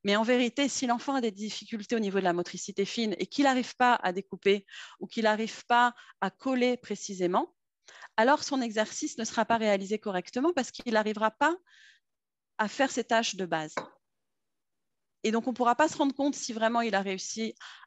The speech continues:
à reconstituer la phrase parce qu'il, il savait reconstituer une phrase ou pas, mais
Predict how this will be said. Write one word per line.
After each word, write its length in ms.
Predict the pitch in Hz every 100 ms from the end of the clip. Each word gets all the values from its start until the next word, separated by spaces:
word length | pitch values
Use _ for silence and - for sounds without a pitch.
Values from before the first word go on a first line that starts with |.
| _
à 120 | 190
reconstituer 560 | 185 202 196 - - 190
la 100 | 180
phrase 280 | - 214 202
parce 140 | 180
qu'il, 220 | - 190
il 180 | 180 175
savait 320 | 175 180 185
reconstituer 400 | 202 180 175 -
une 80 | 190
phrase 300 | 180 196 185
ou 80 | 165
pas, 200 | - 254 427 - - - - -
mais 300 | 220 240